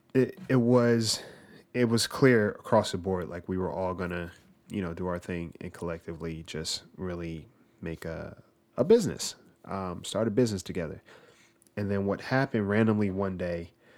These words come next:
was that I indirectly found out that one of my friends, my close friends at the time, one of my close friends was already or had already started this business with someone else. Um, and I didn't find out from them. I found out from someone else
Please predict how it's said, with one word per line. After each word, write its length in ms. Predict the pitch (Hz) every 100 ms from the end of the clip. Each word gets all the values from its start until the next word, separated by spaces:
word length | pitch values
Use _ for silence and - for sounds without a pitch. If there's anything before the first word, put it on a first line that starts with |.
| - _ - -
was 180 | 101
that 300 | 92 95 92 - _ _ _ _ _ _ _ _ _ _ _ _ _ _ - -
I 120 | 123
indirectly 480 | 131 123 117 - 104
found 300 | - 110 107
out 320 | 131 117 -
that 240 | 104 98 -
one 140 | 107
of 60 | 110
my 120 | 98
friends, 420 | - 110 95 90
my 100 | 92
close 280 | - 131 123
friends 180 | 98 92
at 120 | 85
the 80 | 90
time, 260 | 92 87
one 80 | 95
of 60 | 101
my 80 |
close 220 | 92 98 95
friends 360 | 98 92 90 - _ - _ _ _
was 140 | 95
already 560 | 101 101 98 95 92 85 _ - - _ _ _ _ -
or 160 | 113
had 240 | 110 117 120
already 380 | 110 107 101 95
started 360 | - 98 95
this 180 | 95 92
business 460 | 90 90 90 85 92
with 120 | 87
someone 320 | - 87 85
else. 380 | 85 76 - - - _ _
Um, 520 | 95 95 90 87 87 - - - - - -
and 100 | 107
I 100 | 104
didn't 220 | 113 -
find 260 | - 107 104
out 140 | 98
from 260 | - 95 92
them. 320 | 98 123 151
I 80 | 101
found 260 | 98 104 98
out 140 | 95
from 180 | - 95
someone 360 | - 95 95 92
else 380 | 87 - -